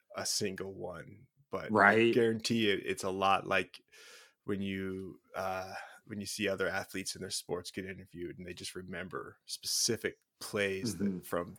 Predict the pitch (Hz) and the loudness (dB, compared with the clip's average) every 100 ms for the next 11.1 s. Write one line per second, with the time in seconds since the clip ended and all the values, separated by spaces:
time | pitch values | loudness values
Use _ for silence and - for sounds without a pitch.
0 | - - 143 143 107 101 92 98 73 64 | -8 -6 -4 -6 -8 -8 -8 -6 -6 -6
1 | - - - 101 - 120 - - 95 - | -10 -10 -4 -4 -4 -8 -8 -4 -4 -6
2 | - - - - - - - 110 120 127 | -16 -18 -16 -18 -16 -10 -2 4 6 8
3 | 120 117 85 113 117 123 110 - 110 - | 6 2 0 2 6 4 2 -2 -4 4
4 | 110 110 82 104 110 107 104 98 - - | 4 4 2 0 0 0 -4 -6 -10 -4
5 | 101 - 139 143 - - - 104 104 101 | -4 -2 -4 -4 -8 -12 -10 -6 -4 -6
6 | 98 98 101 98 - - - _ - 101 | -8 -8 -10 -10 -10 -14 -14 _ -12 -10
7 | 95 85 64 - 90 78 73 53 - _ | -8 -10 -14 -14 -16 -14 -16 -16 -20 _
8 | - - - - - _ _ _ _ - | -20 -18 -12 -12 -12 _ _ _ _ -10
9 | - - 143 - - - 143 143 135 - | 4 6 8 8 8 10 6 8 6 8
10 | - 165 143 143 - 131 139 143 135 117 | 6 8 8 8 6 4 0 0 0 2
11 | 117 | -2